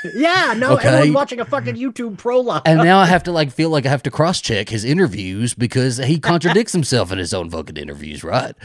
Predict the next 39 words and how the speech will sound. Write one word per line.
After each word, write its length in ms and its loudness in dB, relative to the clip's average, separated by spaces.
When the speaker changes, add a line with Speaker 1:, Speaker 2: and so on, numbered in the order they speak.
Speaker 2:
They 300 -4
have 280 0
aliens 480 2
in 160 4
this, 160 -2
but 160 -6
they 140 0
are 100 0
not 340 0
your 220 2
aliens. 640 2
You 80 -4
ask 240 -2
Ridley 220 -2
Scott, 240 -2
he's 100 -2
like, 100 -6
"No, 180 -6
but 140 -8
those 140 -6
aren't 160 -8
the 120 -4
aliens. 400 -6
Those 200 -10
are 40 -10
not 120 -4
Speaker 1:
Why 60 2
is 60 -2
Speaker 2:
face 140 -2
Speaker 1:
it, 160 -4
like, 0 -
Speaker 2:
huggers." 100 -14
Speaker 1:
protomorphs? 1000 -4
Like, 100 -14
they're 120 -10
Speaker 2:
<laughs> 60 -8
Like, 20 -8
Speaker 1:
not 300 -6
z-, 200 -8